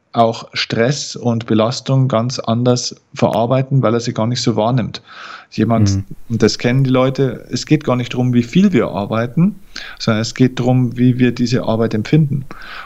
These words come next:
Speaker 1: Und du kannst total viel Arbeit haben, aber wenn du dabei maximal motiviert und inspiriert bist,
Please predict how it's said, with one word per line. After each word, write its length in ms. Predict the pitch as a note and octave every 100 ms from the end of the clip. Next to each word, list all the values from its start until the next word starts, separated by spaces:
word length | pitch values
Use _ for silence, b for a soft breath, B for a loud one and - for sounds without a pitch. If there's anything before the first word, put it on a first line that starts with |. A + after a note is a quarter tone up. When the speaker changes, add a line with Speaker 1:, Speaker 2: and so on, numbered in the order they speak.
| B
Speaker 1:
Und 360 | - A#2 A2+ -
du 40 | A#2
kannst 540 | B2+ B2+ C#3 - - -
total 600 | C3+ C3 C#3 E2+ D#2+ - - - - - - - -
viel 320 | - F#3+ F3+
Arbeit 380 | G#2 G#2 G#2 -
haben, 240 | A#2 C#3
aber 160 | A#2 A2+
wenn 140 | A#2+
du 100 | A#2
dabei 500 | A2+ A2+ A2 G#2+ - - - -
maximal 480 | A2 B2 - A#2 A#2
motiviert 460 | A#2+ A#2 A2+ B2
und 140 | A#2 A2
inspiriert 560 | A2 - A#2+ C#3 C#3+
bist, 400 | B2 C3 - -